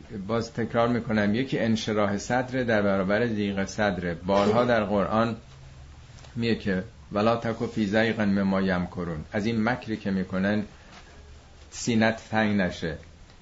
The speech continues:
یا میگه من می‌دونم «فلعلک تارک بعض ما یوحی الیک»،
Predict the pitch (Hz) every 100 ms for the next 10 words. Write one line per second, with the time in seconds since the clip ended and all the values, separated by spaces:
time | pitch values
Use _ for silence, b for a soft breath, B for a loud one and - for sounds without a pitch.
0 | - - 107 107 117 107 113 117 117 120
1 | 101 135 135 131 104 92 104 101 98 101
2 | 107 139 127 139 151 139 - 110 101 92
3 | 92 101 95 92 92 90 90 90 90